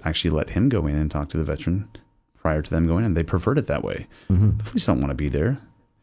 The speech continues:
Speaker 1: Um, that's the,
Speaker 2: Yeah.
Speaker 1: those are the things in that course that they taught us that you wanna do. Keep a, a, some kind of light, right? Keep them on, and then f-, accountability.
Speaker 2: Yeah.
Speaker 1: And then follow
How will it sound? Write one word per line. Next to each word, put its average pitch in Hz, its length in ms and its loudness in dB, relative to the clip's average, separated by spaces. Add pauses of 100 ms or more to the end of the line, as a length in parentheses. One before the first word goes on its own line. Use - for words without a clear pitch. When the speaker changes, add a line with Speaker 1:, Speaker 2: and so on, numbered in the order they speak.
(240)
Speaker 1:
Um, 85 260 2
that's 90 280 2
the, 107 140 2
Speaker 2:
Yeah. 92 100 2
Speaker 1:
those 117 280 2
are 127 40 4
the 104 120 2
things 98 420 2
in 82 220 2
that 78 220 -2
course - 440 -2
that 80 160 -2
they 80 100 -2
taught 123 280 0
us 82 240 -2 (500)
that 78 320 0 (520)
you 82 120 2
wanna 82 160 2
do. 90 200 0
Keep - 280 -4
a, - 220 0 (200)
a, - 40 -8
some 85 200 -2
kind 90 140 0
of 98 60 0
light, 76 320 -4 (300)
right? 80 260 0
Keep 87 160 -2
them 82 140 2
on, 85 280 2 (440)
and 82 140 4
then 78 320 2
f-, - 200 -20
accountability. 87 680 0 (280)
Speaker 2:
Yeah. - 280 0
Speaker 1:
And 87 100 4
then 80 140 2
follow 80 460 2